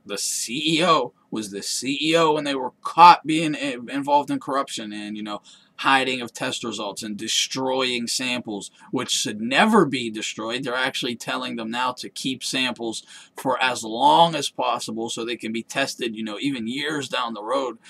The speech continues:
to find out if so-and-so was dirty in certain fights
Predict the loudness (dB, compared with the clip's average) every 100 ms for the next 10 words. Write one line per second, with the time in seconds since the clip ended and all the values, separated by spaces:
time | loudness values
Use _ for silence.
0 | -20 _ -10 -8 0 0 2 0 -2 -2
1 | -4 -2 -2 -2 -2 -4 -4 -4 -8 -8
2 | -6 -4 -4 -6 -8 -8 -6 -6 -8 -4
3 | -2 -2 -6 -14